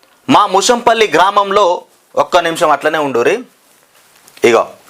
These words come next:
"నెల రోజుల్లో ఐదు వందల బోర్లు." చలో, స్టార్ట్. "మా ముషంపల్లి గ్రామంలో నెల రోజుల్లో ఐదు వందల బోర్లు వేసినాం." అంటే నీళ్లు మొత్తం లేవు, నీళ్లు మొత్తం అడగంటి పోయినాయి,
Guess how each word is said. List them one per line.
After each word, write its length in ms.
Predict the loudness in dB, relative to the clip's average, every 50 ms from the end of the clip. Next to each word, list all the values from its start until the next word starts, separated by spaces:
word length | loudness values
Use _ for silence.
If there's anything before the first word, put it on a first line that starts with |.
| _ _ -20 -20 -20 -20 -20 -20 -20 -20 -20 -20 -18 -18 -18 -18 -18 -20 -20 -6 0 0
"నెల 220 | 2 2 2 2
రోజుల్లో 580 | 2 2 0 2 2 2 2 4 4 2 4 2
ఐదు 220 | 2 2 2 2
వందల 280 | 2 2 2 2 2 2
బోర్లు." 500 | 2 2 0 0 0 0 -2 -4 -4 -6 -14 _ _ _ _ _ _ _ _ _ _ 0 2
చలో, 160 | 2 2 0
స్టార్ట్. 400 | -2 -2 0 0 -2 -2 -4 -8 -12 -12 -14 -20 _ -20 -20 -20 -20 -20 -20 -18 -20 -14 -4 0
"మా 200 | 2 2 2 2
ముషంపల్లి 680 | 0 0 0 0 0 -2 0 0 0 0 2 0 2 2
గ్రామంలో 640 | 2 2 2 0 0 0 2 0 0 0 0 -4 -8 _ _ _ _ _ _ _ _ _ _ -2
నెల 280 | 0 0 2 2 2 2
రోజుల్లో 580 | 2 0 0 0 0 0 2 2 2 2 2
ఐదు 260 | 2 0 0 0 0
వందల 360 | 2 2 2 2 2 0 0 0
బోర్లు 400 | 0 0 0 2 2 2 2 2
వేసినాం." 580 | 2 2 2 0 -2 -4 -4 -4 -4 -10 -18 _ _ _ _ _ _ _ _ _ _ _ _ -2
అంటే 260 | -2 0 0 0 0
నీళ్లు 340 | 2 0 0 0 2 0 2
మొత్తం 360 | 0 0 0 0 -2 -2 0
లేవు, 360 | 0 0 0 0 0 -2 -4 -10 _ _ _ _ _ _ _ _ _ _ _ _ _ _ _ -2
నీళ్లు 240 | 0 0 2 2 2
మొత్తం 280 | 2 0 0 0 0 2
అడగంటి 440 | 2 0 0 0 -2 -2 -2 -2
పోయినాయి, 580 | -2 0 -2 0 0 -2 -2 -2 -6 -8 -12